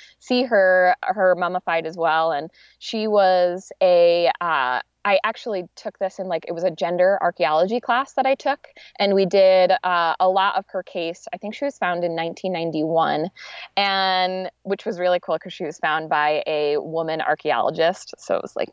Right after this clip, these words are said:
"Yes." Um, but she, like, really broke open a lot of gender archaeology, kind of, uh, some of the ethnocentrism and kind of that, uh, uh,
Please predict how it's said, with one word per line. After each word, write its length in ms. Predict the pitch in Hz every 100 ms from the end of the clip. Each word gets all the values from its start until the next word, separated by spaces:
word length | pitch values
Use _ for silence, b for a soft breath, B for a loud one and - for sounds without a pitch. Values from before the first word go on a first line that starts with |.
| -
"Yes." 400 | - 151 - - B B B -
Um, 400 | 220 208 190 185 - 196
but 400 | 240 226 202 185 -
she, 600 | - 247 233 226 220 208 _ -
like, 240 | 220 214 -
really 400 | 208 247 262 247
broke 320 | 208 208 214 -
open 260 | 185 214
a 80 | 190
lot 220 | 165 175
of 180 | 180 180
gender 760 | - 175 180 185 180 185 185 190 _ -
archaeology, 800 | 180 170 185 165 180 190 196 190
kind 320 | - 190 180
of, 200 | 175 170 _ 175
uh, 420 | 165 156 160 165 b b
some 200 | - 214
of 180 | 214 196
the 520 | 185 185 170 170 170 190 _ _ _ -
ethnocentrism 960 | 180 208 196 185 180 214 214 247 302 320
and 220 | 180 175
kind 220 | - 180 180
of 80 |
that, 280 | 180 170 165 -
uh, 520 | 165 160 156 156 160 _ _ _ _ _
uh, 180 | 175